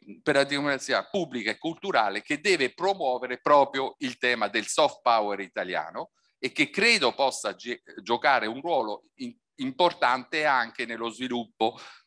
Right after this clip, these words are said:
del turismo delle radici della cultura. E non a caso anche, sempre il Ministero degli Esteri e della Cooperazione Internazionale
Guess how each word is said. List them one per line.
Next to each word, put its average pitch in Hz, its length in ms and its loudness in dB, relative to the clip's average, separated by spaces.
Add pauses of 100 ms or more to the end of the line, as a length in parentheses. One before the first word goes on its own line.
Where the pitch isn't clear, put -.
del 104 600 2
turismo 127 460 2
delle 104 260 0
radici 98 580 -6
della 101 300 2
cultura. 85 520 -12 (280)
E 110 120 -6
non 143 220 -4
a 131 120 -2
caso 135 500 2
anche, 113 420 0
sempre 107 400 -4
il 98 60 -6
Ministero 98 680 0 (260)
degli 104 280 0
Esteri 95 400 0
e - 20 -2
della 92 200 -2
Cooperazione 110 580 -2
Internazionale 160 1080 0